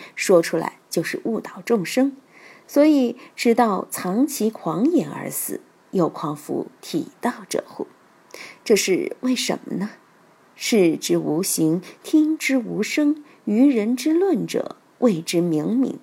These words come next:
所以论道而非道也。这是一个定论，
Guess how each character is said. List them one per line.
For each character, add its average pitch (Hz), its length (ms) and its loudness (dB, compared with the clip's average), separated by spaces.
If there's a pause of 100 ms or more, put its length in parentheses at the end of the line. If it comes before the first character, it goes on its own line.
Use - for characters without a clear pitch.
(260)
所 - 300 0
以 - 140 -4
论 156 260 0
道 170 320 -2 (240)
而 - 260 -6
非 147 400 -2
道 233 340 -6 (120)
也。 - 120 -16 (580)
这 185 420 4
是 - 220 -4
一 160 100 -2
个 185 100 -2
定 262 220 2 (140)
论， - 120 -8